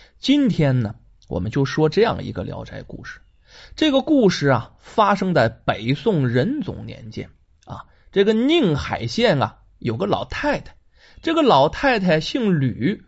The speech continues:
吕氏。要说这个老太太啊，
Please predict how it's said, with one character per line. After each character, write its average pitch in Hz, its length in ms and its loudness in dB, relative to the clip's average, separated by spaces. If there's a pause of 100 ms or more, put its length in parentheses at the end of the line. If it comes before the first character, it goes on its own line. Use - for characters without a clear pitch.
吕 175 480 2
氏。 - 500 -6 (420)
要 220 240 0
说 262 200 0
这 359 260 0
个 165 140 -4
老 - 240 -8
太 123 280 -8
太 117 120 -12
啊， - 180 -14